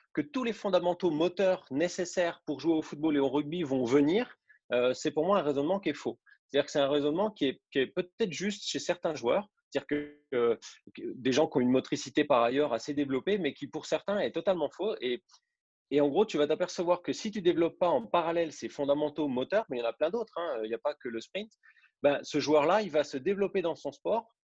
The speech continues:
avec un, quelque chose qui lui manquera dans le registre moteur global. Et ce quelque chose qui lui manque, par définition, la pratique de son sport de façon répétée ne peut pas lui apporter.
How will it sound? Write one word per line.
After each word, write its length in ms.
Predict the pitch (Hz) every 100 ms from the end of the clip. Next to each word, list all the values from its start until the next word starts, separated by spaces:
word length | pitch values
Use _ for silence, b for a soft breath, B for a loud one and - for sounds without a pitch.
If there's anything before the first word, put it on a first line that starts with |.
| -
avec 520 | 131 127 190 208 - -
un, 320 | 127 117 117
quelque 240 | 113 131 139
chose 360 | - 185 196
qui 100 | -
lui 160 | - 117
manquera 540 | 117 156 - - 170 - -
dans 140 | 110
le 60 | 107
registre 440 | 113 135 160 -
moteur 340 | 123 123 135 110
global. 380 | 113 120 180 226 b b b b b
Et 60 |
ce 140 | - 143
quelque 240 | 175 175
chose 200 | 185 190
qui 120 | -
lui 160 | 143 135
manque, 240 | 160 220 -
par 140 | 175 156
définition, 680 | 170 156 156 - 202 240 _ _ _ -
la 80 |
pratique 460 | - 208 202 208 143 _ _
de 180 | 117 151
son 180 | 147 175
sport 340 | - 180 180
de 80 | 131
façon 320 | 117 127 151
répétée 440 | 135 143 147 170 202
ne 80 |
peut 160 | 139 147
pas 120 | 226
lui 120 | 208
apporter. 400 | 165 - - -